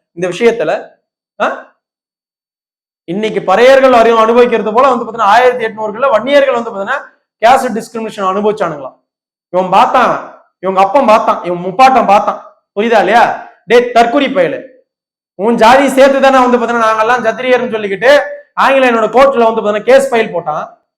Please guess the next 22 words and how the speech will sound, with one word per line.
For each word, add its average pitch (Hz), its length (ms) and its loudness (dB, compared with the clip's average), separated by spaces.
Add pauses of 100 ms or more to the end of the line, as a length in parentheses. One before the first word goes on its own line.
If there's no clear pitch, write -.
(320)
அவனை 226 220 2
பூரா 277 240 4
வந்து 262 160 2
பாத்தீங்கன்னா, 240 360 -2
புறமுதுகுல 254 540 4
வந்து 226 120 -2
பாத்தீங்கன்னா, 202 340 0 (320)
ஓட 247 240 4
ஓட்டவங்க 247 320 2
வந்து 214 160 -2
பாத்தீங்கன்னா, 202 260 -2
வன்னியர்கள்டா. 185 540 -2 (800)
ஆ? 262 80 2 (440)
ரெக்கார்டு 269 420 4
இல்லாம 262 260 6
வந்து 247 140 2
பாத்தீங்கன்னா, 240 280 -2
பிச்சுக்கிட்டு 240 360 -4
போ-, 226 220 4
வந்து 220 160 -2
பாத்தீங்கன்னா, 214 240 -4
போன 214 180 0